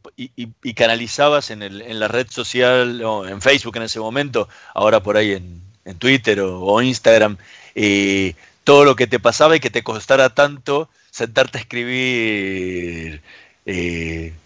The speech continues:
tu propio, tus propias líneas para, para, para el show.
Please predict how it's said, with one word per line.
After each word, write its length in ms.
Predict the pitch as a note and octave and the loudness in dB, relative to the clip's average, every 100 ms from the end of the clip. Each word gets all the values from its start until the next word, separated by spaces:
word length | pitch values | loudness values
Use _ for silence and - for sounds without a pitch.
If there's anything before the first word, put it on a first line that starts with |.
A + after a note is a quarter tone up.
| _ _ _ | _ _ _
tu 120 | - A#2 | 0 4
propio, 400 | C3+ C#3 C3+ - | 6 8 6 6
tus 120 | - B2 | -2 4
propias 360 | D3+ D3 C#3 | 4 6 6
líneas 340 | C#3+ E3 D#3+ C3+ | 6 2 2 0
para, 720 | A2+ A2 A2 G#2 G#2 G#2 F#2 _ _ _ _ _ _ | 0 2 0 0 -2 -4 -8 _ _ _ _ _ _
para, 600 | - G2+ G2+ G2 F#2+ G2 F#2 | -6 -2 -2 -2 -4 -6 -2
para 140 | G2+ | -2
el 60 | G#2 | 0
show. 360 | D#3 C3+ F#2+ | 2 2 2